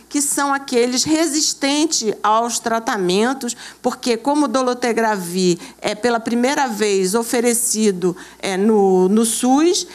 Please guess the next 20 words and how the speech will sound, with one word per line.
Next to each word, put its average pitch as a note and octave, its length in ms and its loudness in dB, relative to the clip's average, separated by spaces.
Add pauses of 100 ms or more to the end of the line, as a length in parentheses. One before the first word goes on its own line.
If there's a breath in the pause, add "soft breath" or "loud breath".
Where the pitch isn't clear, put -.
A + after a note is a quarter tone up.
(160 loud breath)
então B3 320 0
aquelas C#4 340 -2
pessoas A3+ 560 0
resistentes C#4 720 0
ao C#4 100 -2
tratamento G#3+ 640 -2 (240 loud breath)
poderão C4+ 480 0
ter B3 280 0
esse B3 220 -2
resgate G#3+ 720 -2 (220 loud breath)
e C#4 160 2
usar G3+ 600 0
a G3+ 140 -2
nova G3 380 2
droga. A#2+ 500 -2 (640 loud breath)
Ah, F#3 360 0
os C4 160 0
protocolos A#3+ 1000 0
clínicos, A#3 880 0 (160 loud breath)
eles, G3+ 720 0